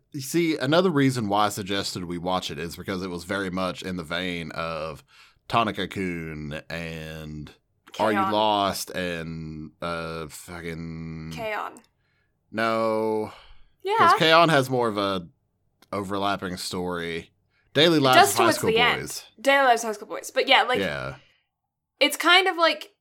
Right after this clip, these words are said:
Speaker 2: a halfway between the two, because it's, like, K-On towards the end, because the last, like, five episodes have quite a linear story, and it does actually progress over time. Whereas, like, Tanaka-kun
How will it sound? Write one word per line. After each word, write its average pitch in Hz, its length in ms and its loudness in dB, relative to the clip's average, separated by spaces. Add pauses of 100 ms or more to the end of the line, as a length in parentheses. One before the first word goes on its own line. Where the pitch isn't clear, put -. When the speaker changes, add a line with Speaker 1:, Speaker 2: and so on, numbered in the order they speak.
(200)
Speaker 2:
a 262 140 6
halfway 269 520 4
between 226 520 -8
the 208 120 -4
two, 220 480 -2 (340)
because 254 220 0
it's, 254 220 0
like, 311 380 0 (520)
K-On 254 400 4
towards 226 420 -4
the 196 160 -2
end, 240 380 0
because - 220 -8
the 226 80 -6
last, 220 360 2
like, - 320 -6
five 185 420 0
episodes 226 520 -4
have 240 220 -4
quite 254 200 -4
a 247 80 -6
linear 254 320 -4
story, 269 420 -4
and 240 120 4
it 233 100 -2
does 262 280 4 (120)
actually 233 380 2
progress 208 380 -4
over 190 120 -8
time. 202 400 -4 (260)
Whereas, 220 200 0
like, 208 180 -2
Tanaka-kun 233 720 -2